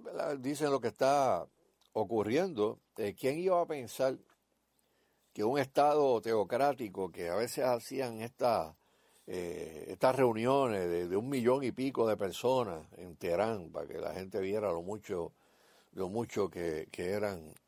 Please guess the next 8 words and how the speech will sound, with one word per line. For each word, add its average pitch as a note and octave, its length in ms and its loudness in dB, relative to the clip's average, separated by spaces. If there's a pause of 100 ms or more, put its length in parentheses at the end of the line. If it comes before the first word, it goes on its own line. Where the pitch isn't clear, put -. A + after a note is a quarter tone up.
(160)
eh, F2 200 -6
las E2 160 -4
personas F#2+ 440 -10
que F#2+ 120 -8
seguían F2+ 600 -6 (180)
la E2+ 180 -4
teocracia F2+ 960 -4 (800)
islámica. G2+ 800 0